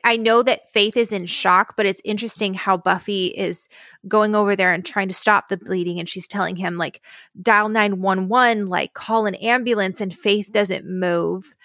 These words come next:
Um, and I think that that is a trauma response for one, but I think it's also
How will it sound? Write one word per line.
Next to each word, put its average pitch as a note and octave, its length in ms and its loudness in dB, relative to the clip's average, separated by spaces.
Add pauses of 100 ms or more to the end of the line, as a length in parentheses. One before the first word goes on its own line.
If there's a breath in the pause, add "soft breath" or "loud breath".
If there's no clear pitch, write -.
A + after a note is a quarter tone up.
(320 soft breath)
Um, F3 500 2 (220)
and A#3+ 120 4
I A3+ 120 2
think A3+ 180 -4
that G#3 160 2 (300)
that G3 320 4 (500)
is G3+ 500 2
a G#3 80 -2
trauma G3 420 2
response C4+ 540 0
for G3 200 -2
one, F3+ 520 0
but G#3+ 140 4
I G#3 60 2
think G3+ 200 -4
it's G#3 140 -6
also F#3+ 420 2